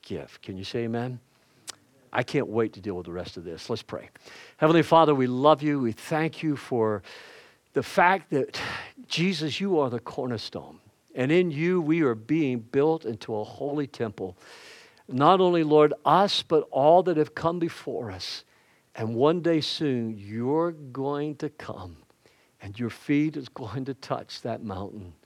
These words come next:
And Lord Jesus, we await that day. So tonight,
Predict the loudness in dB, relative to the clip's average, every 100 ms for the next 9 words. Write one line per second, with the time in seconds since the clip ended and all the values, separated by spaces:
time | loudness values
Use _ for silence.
0 | _ _ _ _ -12 -10 -4 -4 -4 -8
1 | -8 -8 -8 -6 -6 -6 -12 -8 -6 -4
2 | -6 -10 -14 -12 -6 -2 -2 -4 -6 -6
3 | -6 -8 -8 -8 -8 -12 -14 -10 -8 -4
4 | -2 -2 -4 -12